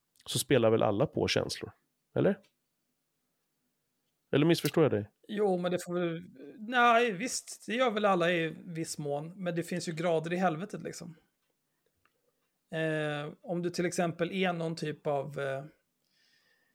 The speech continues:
Speaker 2: sverigedemokrat eller nazist, och så sitter du och delar halshuggningsvideor som är gjorda just för att de ska delas.
Speaker 1: Du menar från typ I-, isis?
Speaker 2: Och, ja,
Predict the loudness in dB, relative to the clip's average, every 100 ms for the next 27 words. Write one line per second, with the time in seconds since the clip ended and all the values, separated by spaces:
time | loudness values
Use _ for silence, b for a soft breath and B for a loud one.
0 | _ _ _ _ _ _ _ _ B B
1 | B -2 10 12 12 8 4 4 4 4
2 | 2 2 0 -2 -4 -6 -8 -4 -2 -2
3 | -2 -4 -2 -2 0 0 0 0 0 0
4 | -2 -4 -4 -8 -10 -8 -6 -6 -4 -4
5 | -4 -8 -18 _ _ -6 -4 -2 0 0
6 | -2 0 0 0 -2 -4 -6 -4 0 0
7 | 0 -4 -8 -8 -6 -6 -6 -6 -6 -8
8 | -8 _ _ 0 4 6 6 4 0 2
9 | 0 2 0 0 -2 -4 -8 -12 _ _
10 | _ _ _ _ _ _ 2 4 4